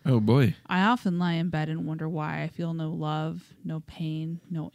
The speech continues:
Speaker 2: anger. And all the people who love me tell me I need help,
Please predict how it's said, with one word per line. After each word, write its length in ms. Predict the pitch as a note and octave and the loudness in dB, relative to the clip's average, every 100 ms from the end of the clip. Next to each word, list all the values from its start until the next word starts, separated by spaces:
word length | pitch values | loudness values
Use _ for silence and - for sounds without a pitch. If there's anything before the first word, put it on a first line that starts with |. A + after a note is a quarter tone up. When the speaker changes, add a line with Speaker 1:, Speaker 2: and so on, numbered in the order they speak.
| D#3+ | -10
Speaker 2:
anger. 520 | D3 D3+ D3 E3 F#3 _ _ _ _ - | -8 -8 -10 -10 -12 _ _ _ _ -2
And 100 | F3+ | 2
all 140 | F#3 | 2
the 100 | F#3+ | 2
people 340 | - G3+ F3+ | 0 0 0
who 300 | F3+ F3+ D#3+ - - | 2 4 2 -2 -8
love 440 | D#3+ D#3+ D#3+ G3+ F#3+ | -4 0 2 0 0
me 420 | D#3 C#3+ D#3 F3+ | -2 -4 -4 -6
tell 180 | - D#3 | -6 -6
me 160 | D#3 D3+ | -4 -4
I 40 | |
need 180 | D#3 D3 | -4 -6
help, 520 | - A3+ A3 G3 - | -4 0 0 -2 -6